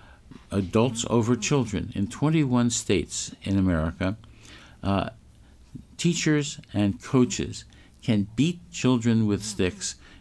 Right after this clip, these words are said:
if the children don't just obey, if they talk back to them or sass them or, uh, refuse to do what they say, they can be beaten. That is the law in twenty-one states in the United States.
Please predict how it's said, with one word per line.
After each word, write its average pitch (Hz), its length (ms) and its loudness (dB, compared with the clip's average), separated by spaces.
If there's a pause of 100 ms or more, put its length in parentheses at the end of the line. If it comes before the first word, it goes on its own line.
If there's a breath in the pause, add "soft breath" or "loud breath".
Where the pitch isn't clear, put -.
if 107 140 -4
the 110 100 0
children 107 460 2
don't 120 300 2
just 101 420 -2
obey, 92 680 -2
if 95 160 -8
they 95 240 0 (260 loud breath)
talk 101 340 -2
back 113 260 0
to 113 80 0
them 98 360 0
or 80 80 -6
sass 104 400 0
them 95 360 0
or, 78 240 -4 (380 loud breath)
uh, 82 260 -4
refuse 110 520 2
to 107 80 0
do 104 200 2
what 101 160 2
they 92 160 0
say, 90 400 -4 (340 loud breath)
they 113 100 2
can 131 160 2
be 147 140 0
beaten. 135 560 -2 (540 soft breath)
That 113 220 2
is 104 320 0
the 95 120 -2
law 95 320 0
in 92 160 -2
twenty-one 92 580 0
states - 540 -4
in 82 220 -2
the 87 60 2
United 78 380 -2
States. - 540 -4